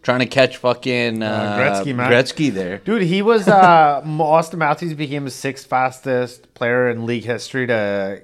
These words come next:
Speaker 2: get to three hundred and fifty goals. We did in five hundred thirty-five games. The one guy who wasn't on that list,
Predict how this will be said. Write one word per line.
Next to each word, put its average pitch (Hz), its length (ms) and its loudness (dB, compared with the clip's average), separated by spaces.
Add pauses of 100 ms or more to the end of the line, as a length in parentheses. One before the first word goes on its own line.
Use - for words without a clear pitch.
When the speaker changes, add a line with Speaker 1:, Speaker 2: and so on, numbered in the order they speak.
(140)
Speaker 2:
get 113 240 -6
to 117 160 -6
three 117 240 -8
hundred 113 240 -6
and 107 420 -12 (600)
fifty 135 260 -6
goals. 127 480 -4 (560)
We 139 80 -12
did 143 140 0
in 131 80 -8
five 135 260 2
hundred 143 240 -4
thirty-five 143 460 2
games. 165 340 -4 (300)
The 160 100 2
one 160 280 2
guy 208 200 4
who 208 100 0
wasn't 135 380 4
on 175 160 2
that 180 120 4
list, 226 300 0